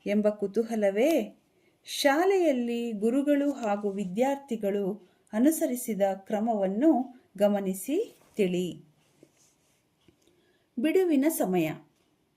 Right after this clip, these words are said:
ಮುಖ್ಯ ಗುರುಗಳು ಶಾಲಾ ವಿದ್ಯಾರ್ಥಿ ಮಂತ್ರಿಮಂಡಲದ ಸಭೆ ಕರೆದರು.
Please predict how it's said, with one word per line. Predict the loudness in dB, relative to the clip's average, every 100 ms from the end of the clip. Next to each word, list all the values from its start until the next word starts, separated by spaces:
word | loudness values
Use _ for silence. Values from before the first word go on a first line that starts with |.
| _
ಮುಖ್ಯ | 0 0 0 2
ಗುರುಗಳು | 2 2 2 0 0 -4 -10 -14
ಶಾಲಾ | -2 0 2 2 2
ವಿದ್ಯಾರ್ಥಿ | 2 -2 0 0 -2 -6 -6 -2
ಮಂತ್ರಿಮಂಡಲದ | 0 0 -2 0 2 2 0 0 0
ಸಭೆ | -2 -4 0 0
ಕರೆದರು. | 0 -10 -4 0 0 -2 -6 -10